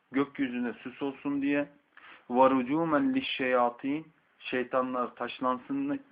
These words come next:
diye. "Ve alâmetin yuhtedâ biha", ve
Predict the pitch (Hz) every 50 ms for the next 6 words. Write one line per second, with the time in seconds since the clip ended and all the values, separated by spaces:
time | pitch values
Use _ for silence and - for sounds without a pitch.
0 | 120 120 131 131 139 143 151 156 - _ _ _ _ _ - - - - _ -
1 | 123 131 127 131 131 131 135 143 151 165 165 156 143 139 - - 135 131 131 127
2 | 127 123 - - - 151 151 147 147 147 143 135 123 117 107 104 101 95 - _
3 | _ _ _ _ _ _ _ _ - _ _ - 131 143 -